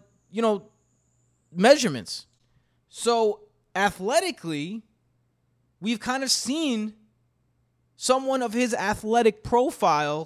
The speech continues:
come in and have a great rookie season. Noah Fant had five hundred yards in his rookie season, had another good season last year for a tight end with six hundred yards. Plus, these are good seasons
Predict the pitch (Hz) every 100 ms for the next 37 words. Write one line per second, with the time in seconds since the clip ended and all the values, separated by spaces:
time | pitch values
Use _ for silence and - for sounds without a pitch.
0 | - - 208 208 226 240 202 - _ 170
1 | 180 220 311 349 156 165 226 226 202 220
2 | 185 151 240 285 180 110 104 175 220 -
3 | 247 220 196 - 180 196 190 208 190 160
4 | 208 196 180 175 165 156 135 135 180 -
5 | - - 202 196 208 262 185 170 190 -
6 | 190 190 185 202 226 214 196 185 170 170
7 | 139 147 170 - 233 - 214 165 143 160
8 | - _ _ _ - 262 240 - - _
9 | - 202 220 196 151 180 151 - 214 143
10 | 95 80